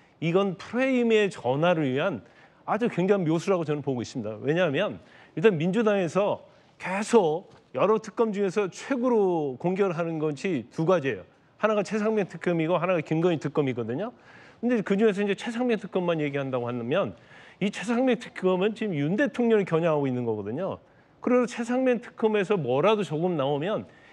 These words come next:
이걸 탄핵 정국으로 갖고 가려는 게 이제 민주당의 의도단 말이에요. 그러면 민주당이 계속 이 특검 가지고 공격을 하는데 대통령이 거부를 해요. 국민의힘이 거부해요. 그러면 국민의 입장에서 보면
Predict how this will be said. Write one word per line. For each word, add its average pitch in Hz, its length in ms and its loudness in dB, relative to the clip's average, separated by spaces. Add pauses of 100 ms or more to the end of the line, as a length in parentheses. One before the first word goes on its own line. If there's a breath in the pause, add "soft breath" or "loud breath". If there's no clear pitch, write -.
(100)
이걸 220 200 2
탄핵 240 320 -4
정국으로 220 380 2
갖고 160 300 -4
가려는 160 400 2
게 175 100 2
이제 147 160 0
민주당의 143 440 0
의도단 147 420 2
말이에요. 127 380 -8 (480 loud breath)
그러면 220 500 2
민주당이 233 400 4
계속 202 280 0
이 185 180 -2
특검 240 320 -2
가지고 196 240 2
공격을 165 320 0
하는데 147 500 -4 (440 soft breath)
대통령이 226 540 2
거부를 165 440 2
해요. 98 160 -6 (280)
국민의힘이 190 560 4
거부해요. 135 560 -4 (380 soft breath)
그러면 233 440 0
국민의 233 360 2
입장에서 196 300 0
보면 165 460 -2